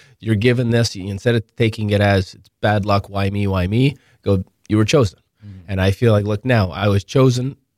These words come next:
Speaker 1: I had bad luck then, but look what I'm able to do now for people. So I always feel that everything is, happens for a reason. And, um, and there was a reason why I was supposed to, as nasty as it was. And,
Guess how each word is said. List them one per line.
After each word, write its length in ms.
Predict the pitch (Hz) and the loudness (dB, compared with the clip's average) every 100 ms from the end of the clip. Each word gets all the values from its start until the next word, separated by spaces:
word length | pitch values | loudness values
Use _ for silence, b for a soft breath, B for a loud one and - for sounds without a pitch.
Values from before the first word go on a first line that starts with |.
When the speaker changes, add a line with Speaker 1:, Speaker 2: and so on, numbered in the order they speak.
| _ _ - | _ _ -10
Speaker 1:
I 60 | |
had 140 | 101 92 | -10 -4
bad 200 | 113 113 | -2 -2
luck 220 | 113 104 | -2 -4
then, 220 | 120 123 | -2 0
but 140 | 117 104 | 0 -2
look 160 | 98 | -2
what 80 | 110 | 0
I'm 120 | 104 | 2
able 220 | 104 101 98 | 2 0 -2
to 120 | 104 | -2
do 120 | 98 | 0
now 200 | 95 101 | 2 0
for 140 | 95 90 | 0 -6
people. 360 | 92 85 - _ b b | -16 -16 -20 _ b b
So 180 | - 101 | -8 0
I 120 | 98 | 2
always 340 | 101 107 101 - | 2 0 -4 -6
feel 280 | 107 98 | 0 2
that 220 | 92 87 - | 2 -2 -6
everything 360 | 95 104 107 | -4 2 4
is, 160 | 104 90 - | 4 2 0
happens 380 | 104 104 104 | -2 0 -4
for 100 | 95 | -2
a 40 | 98 | -2
reason. 400 | 95 95 98 113 _ b b b - | 0 0 0 -2 _ b b b -2
And, 420 | 92 92 87 92 | 0 2 2 0
um, 520 | 90 87 85 85 - _ _ | 0 0 -2 -6 -16 _ _
and 140 | 95 92 | -6 -2
there 100 | 90 | 0
was 140 | 95 | 2
a 60 | 90 | 2
reason 340 | 104 104 107 | 2 2 0
why 140 | 98 101 | 0 0
I 20 | |
was 100 | 95 | 0
supposed 280 | - 98 - | 0 -2 -2
to, 100 | 104 | -6
as 100 | 87 85 | -6 -6
nasty 440 | 101 98 95 104 | -2 0 0 0
as 120 | 95 | 0
it 60 | 98 | 0
was. 440 | 90 101 127 139 - | 0 2 2 -2 -8
And, 260 | - 92 90 | -4 -2 -2